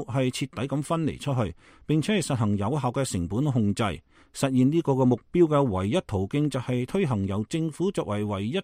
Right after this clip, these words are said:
支付方嘅全民健保。我經營過幾家嘅公司，僱員嘅醫療保險永遠係僱用人嘅障礙。呢個問題響美國越嚟越嚴重。現時好多嘅公司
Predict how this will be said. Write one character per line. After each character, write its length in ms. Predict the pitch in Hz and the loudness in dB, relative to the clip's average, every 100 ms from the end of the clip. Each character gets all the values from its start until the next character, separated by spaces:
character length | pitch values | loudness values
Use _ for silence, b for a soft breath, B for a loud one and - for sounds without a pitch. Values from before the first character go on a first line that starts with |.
| - | -6
支 240 | 208 202 | -2 -2
付 180 | - 127 | 0 -4
方 320 | 123 175 175 | 0 -2 0
嘅 200 | 143 123 | 0 -2
全 180 | - 92 | -2 -2
民 160 | 87 | -2
健 160 | 87 104 | -2 -2
保。 240 | 92 101 139 _ _ b b b b | -2 -4 -6 _ _ b b b b
我 180 | - 123 | 0 0
經 160 | 147 202 | 2 2
營 160 | 120 101 | 2 4
過 140 | - | 2
幾 220 | - 113 | 2 -2
家 180 | 165 165 | 0 0
嘅 120 | 131 | 0
公 200 | 113 143 | 2 4
司， 160 | 139 - 131 - | 4 2 0 0
僱 180 | - 202 | 0 2
員 200 | 131 107 | 4 2
嘅 140 | 175 | 2
醫 200 | 180 214 | 0 2
療 160 | 160 95 | 2 0
保 140 | - 120 | 0 -2
險 60 | 139 165 | 0 0
永 260 | 110 123 | 2 0
遠 100 | 143 | 2
係 340 | 143 127 120 131 - | -2 -2 -2 -2 -2
僱 160 | 165 160 | 0 4
用 200 | 131 120 | 6 4
人 180 | 92 85 | 2 -2
嘅 100 | 127 | -2
障 220 | 123 107 | 2 2
礙。 200 | 98 73 b b b | 0 -2 b b b
呢 120 | 175 | 0
個 80 | 160 | 2
問 220 | 139 123 117 | 4 4 4
題 120 | 101 | 0
響 280 | 90 135 196 | -2 0 0
美 140 | 147 | 0
國 160 | 151 - | -2 -4
越 120 | 143 | -8
嚟 140 | 117 92 | -8 -8
越 200 | 87 127 - | -8 -10 -10
嚴 200 | 92 82 | -12 -4
重。 240 | 107 87 _ _ _ _ _ - | -4 -4 _ _ _ _ _ 0
現 140 | 151 | 2
時 160 | 131 120 | 4 2
好 140 | 143 | 2
多 200 | 208 190 | 2 0
嘅 20 | - | 0
公 240 | 202 190 | 0 0
司 120 | - | 2